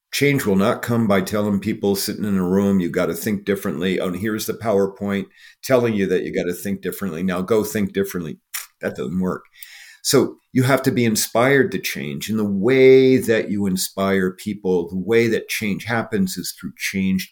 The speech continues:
perspective, through having believed one thing,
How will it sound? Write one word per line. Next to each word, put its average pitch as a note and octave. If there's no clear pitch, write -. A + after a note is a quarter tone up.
perspective, -
through E2
having C3
believed A#2
one C3+
thing, C3+